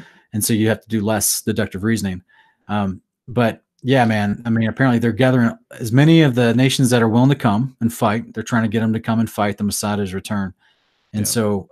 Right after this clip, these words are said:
Speaker 1: um, this is not the moment when Jesus turns the other cheek. <laughs>
Speaker 2: Yeah, no kidding. And I wonder, Sean, in verse seventeen, this is speculation too, and I think I've told you this before, but, um,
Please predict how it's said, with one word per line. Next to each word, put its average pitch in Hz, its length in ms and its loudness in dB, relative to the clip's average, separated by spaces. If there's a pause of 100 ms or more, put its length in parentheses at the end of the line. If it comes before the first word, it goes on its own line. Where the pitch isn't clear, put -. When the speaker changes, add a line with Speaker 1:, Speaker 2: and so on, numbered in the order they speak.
Speaker 1:
um, 95 360 -10
this 135 240 2
is 113 120 0
not 123 340 2
the 131 60 2
moment 117 380 4
when 104 140 -2
Jesus 98 320 -2
turns 101 260 -2
the 98 100 -4
other 85 120 -6
cheek. - 300 -12 (380)
<laughs> - 420 -12
Speaker 2:
Yeah, 143 340 -4 (500)
no 123 120 -4
kidding. 110 420 -4 (280)
And 135 120 0
I - 20 4
wonder, 156 320 4
Sean, 107 460 -2
in 107 100 -6
verse 117 240 -4
seventeen, 113 600 -6
this 143 180 -2
is 120 60 -6
speculation 101 580 -4
too, 95 160 -8
and 95 80 -4
I 101 40 -6
think 113 120 -6
I've 90 80 -10
told 92 180 -10
you 87 60 -14
this 92 100 -12
before, 98 400 -10
but, 90 320 -10
um, 95 440 -10